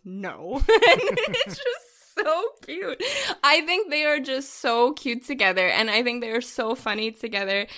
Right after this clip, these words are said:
And then even when she's like, uh, you know, like, um, "I've never been with a man with my clothes on, with my clothes off. It's most unusual." And then, <laughs> like,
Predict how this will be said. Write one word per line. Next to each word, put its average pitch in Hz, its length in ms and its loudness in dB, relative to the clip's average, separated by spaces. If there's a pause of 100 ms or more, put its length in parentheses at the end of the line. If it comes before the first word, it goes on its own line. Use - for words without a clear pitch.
(360)
And 254 160 6
then 262 120 4
even 262 320 4
when 240 280 2
she's 247 400 -8
like, 226 420 0 (420)
uh, 196 360 4
you 214 160 -2
know, 190 220 2
like, 196 400 -2 (160)
um, 190 480 -2
"I've 214 180 0
never 233 280 -2
been 330 260 2
with 294 180 0
a 254 60 2
man 226 640 2
with 254 220 -2
my 233 140 0
clothes 247 420 0
on, 269 320 2
with 233 180 -2
my 254 140 2
clothes 277 420 -2
off. 339 300 4
It's 285 180 -6
most 302 640 2
unusual." 202 800 0
And 294 240 4
then, 302 200 0
<laughs> - 0 -
like, 294 140 4